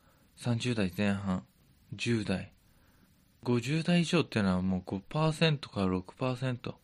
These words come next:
ほとんど見ないんですね。現代と逆というか、例えばですよ、世の中、街を歩った時に、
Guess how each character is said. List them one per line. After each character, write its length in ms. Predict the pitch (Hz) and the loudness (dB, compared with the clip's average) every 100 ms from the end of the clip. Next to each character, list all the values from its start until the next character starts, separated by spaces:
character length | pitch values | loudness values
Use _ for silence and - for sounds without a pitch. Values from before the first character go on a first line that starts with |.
| - | -4
ほ 140 | 147 | 0
と 160 | 147 214 | 4 6
ん 60 | |
ど 80 | 135 | 6
見 180 | 92 101 | 4 4
な 120 | 104 | 2
い 60 | 92 | 0
ん 60 | |
で 80 | 82 | -2
す 140 | - | -10
ね。 200 | 95 92 - - - _ - - - - - - - - 113 | -8 -8 -10 -20 -20 _ -20 -20 -20 -20 -20 -20 -20 -10 2
現 220 | 139 156 | 4 6
代 160 | 110 | 4
と 200 | 98 95 - - | 2 -2 -4 0
逆 560 | - 104 - 139 135 - _ - | 2 4 8 8 8 4 _ -4
と 80 | - | 2
い 80 | 127 | 2
う 80 | 120 | 4
か、 240 | 113 110 - - - | 0 -2 -6 -20 -4
例 220 | 135 - | 0 8
え 60 | 196 | 8
ば 120 | 143 | 8
で 80 | 104 | 4
す 200 | 98 110 | 2 2
よ、 120 | 104 | 4
世 140 | 101 110 | 6 6
の 140 | 131 | 6
中、 200 | 131 117 - - | 6 4 -2 -2
街 380 | 107 101 - | 2 2 4
を 160 | 143 101 | 4 4
歩 140 | 104 | 2
っ 20 | 139 | 2
た 160 | - | -2
時 260 | - - 92 | -6 -6 -6
に、 400 | 90 92 85 | -2 -2 -4